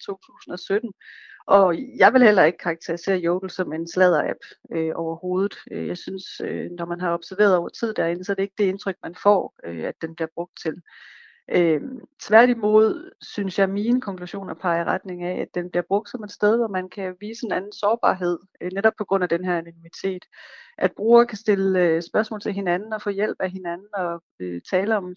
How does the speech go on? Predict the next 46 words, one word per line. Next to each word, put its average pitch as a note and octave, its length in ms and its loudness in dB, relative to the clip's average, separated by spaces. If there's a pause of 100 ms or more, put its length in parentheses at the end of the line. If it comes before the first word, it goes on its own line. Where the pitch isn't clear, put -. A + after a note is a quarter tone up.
(140)
svære G#3 380 2
emner G#3+ 360 -2
og F3 300 -2
problematikker G3+ 640 -6
i F#3+ 40 0
deres D3+ 320 -4
liv. G#3+ 180 -6 (580)
Udover A3 340 8
at E3 60 -4
de F3+ 80 -2
selvfølgelig F#3 380 4
også F#3 440 2
deler F#3+ 240 2
rigtig F3 260 -2
meget F3 220 -4
sjov F3+ 220 4
og E3+ 80 -2
spas, F3+ 480 2
og E3+ 280 -2 (240)
man F3 140 -8
kan F3+ 140 -8
nok F3 120 0 (120)
karakterisere F#3+ 520 0
meget F3+ 260 6
af F#3 100 6
det E3+ 80 4
også E3+ 160 0
som F3 120 -8 (100)
tidsfordriv. F#3 640 -2 (120)
Øh, D#3+ 320 -4 (580)
rigtig A3 260 4
mange F3+ 360 0
billeder G3 260 4
af F#3 140 4
junkfood F#3 500 -4
og F3+ 80 -6
søde G3 220 -2
kæledyr G3 560 -2
<laughs> - 20 0
og F3+ 60 -2
så F#3+ 200 -8
videre, G3 240 -2 (520)
øh, F3 300 2
som F#3 120 2
man E3 140 -2
så, F#3 260 6